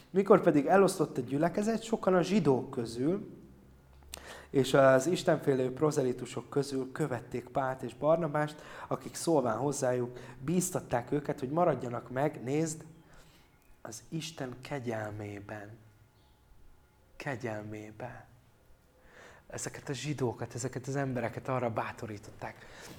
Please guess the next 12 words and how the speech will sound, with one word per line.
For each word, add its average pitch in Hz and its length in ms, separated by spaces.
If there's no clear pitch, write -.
maradjatok 127 960
meg 110 200
ebbe 104 220
a 101 100
kegyelembe. 107 800
Ez 147 180
egy 170 100
nagyon 185 240
fontos 127 460
dolog. 113 400
A 120 120
galaták, 147 840